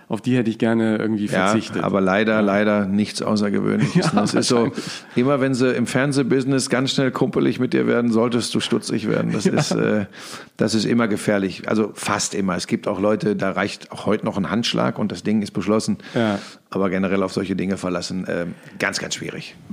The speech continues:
Speaker 1: Es war jetzt für mich keine Niederlage, aber schon ein Moment in meinem Leben, wo ich dachte, ich schwebe auf Wolke sieben und bin plötzlich, äh,
Speaker 2: Ja.
Speaker 1: sehr schnell wieder abgestürzt.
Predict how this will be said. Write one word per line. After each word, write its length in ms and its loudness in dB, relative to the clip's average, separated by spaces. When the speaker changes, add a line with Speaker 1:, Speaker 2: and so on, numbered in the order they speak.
Speaker 1:
Es 260 -2
war 80 4
jetzt 100 0
für 80 2
mich 200 2
keine 260 2
Niederlage, 580 2
aber 160 0
schon 160 2
ein 40 4
Moment 280 4
in 80 4
meinem 240 4
Leben, 320 4
wo 120 2
ich 160 -2
dachte, 320 0
ich 180 -2
schwebe 260 2
auf 80 0
Wolke 280 2
sieben 260 0
und 140 2
bin 140 4
plötzlich, 400 0
äh, 60 2
Speaker 2:
Ja. 120 2
Speaker 1:
sehr 120 4
schnell 220 2
wieder 160 4
abgestürzt. 520 0